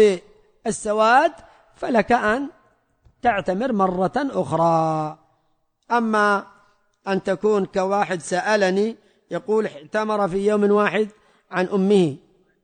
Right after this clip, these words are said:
وأبيه وعن جدته المتوفاة وعن خالته المريضة وعن عم"،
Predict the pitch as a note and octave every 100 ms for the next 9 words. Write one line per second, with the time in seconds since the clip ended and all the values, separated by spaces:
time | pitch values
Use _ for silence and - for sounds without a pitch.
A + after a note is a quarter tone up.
0 | _ _ - E3+ F#3 G#3+ A3 E3+ C3+ -
1 | _ _ _ _ - D3+ F3+ F3+ F3+ G#3
2 | G#3 G3+ F#3 G3 F#3 F#3 - G3+ F3 -
3 | _ _ _ _ _ - D#3 F#3+ E3 F#3+
4 | G3+ G#3 G#3 G3+ G3 G3+ G#3+ E3+ B2+ -
5 | _ _ _ - C#3+ F3+ E3 F#3+